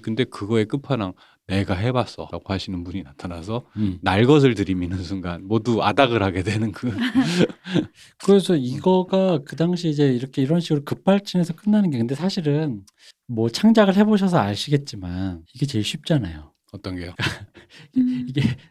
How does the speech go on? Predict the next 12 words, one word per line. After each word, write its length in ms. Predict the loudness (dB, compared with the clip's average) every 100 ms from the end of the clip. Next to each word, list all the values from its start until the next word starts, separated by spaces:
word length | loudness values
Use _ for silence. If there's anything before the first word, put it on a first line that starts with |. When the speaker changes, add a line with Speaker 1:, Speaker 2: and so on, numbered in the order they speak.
| -2
Speaker 2:
엔딩이 340 | 0 2 2
딱히 240 | 0 0 2
생각 300 | 4 4 4
안 140 | 4
날 140 | 4 4
때 380 | 6 6 4 -2
Speaker 1:
어. 40 |
Speaker 3:
아. 180 | -4 2 2 0 -12 _ -6
Speaker 2:
죽거나 500 | -4 4 6 8 6 4 -4
Speaker 1:
아. 120 | -2
Speaker 2:
죽이거나 720 | 2 4 6 6 6 6 4 2
Speaker 1:
아. 180 | -2